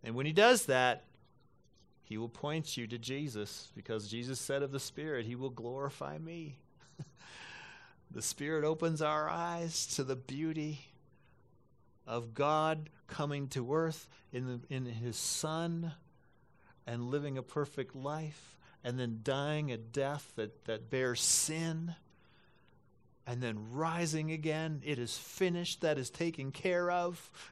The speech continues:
God is satisfied. <laughs>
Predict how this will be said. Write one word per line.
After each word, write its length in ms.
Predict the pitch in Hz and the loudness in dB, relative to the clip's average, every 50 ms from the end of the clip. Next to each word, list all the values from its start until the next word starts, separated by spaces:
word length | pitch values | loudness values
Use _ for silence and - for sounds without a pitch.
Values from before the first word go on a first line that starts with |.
| - | -2
God 240 | 135 170 160 151 143 | 2 4 4 4 4
is 100 | 143 123 | 2 2
satisfied. 1040 | - - - - - 180 175 175 180 175 165 - - 180 160 160 160 165 170 170 - - - - - - - - - - - - - - - - - - | 2 0 2 2 4 4 4 4 4 2 2 2 2 2 4 4 4 2 0 -2 -4 -10 -18 -20 -20 -20 -20 -20 -20 -20 -20 -20 -20 -20 -20 -20 -20 -16
<laughs> 280 | - - - - - | -16 -16 -8 -6 -8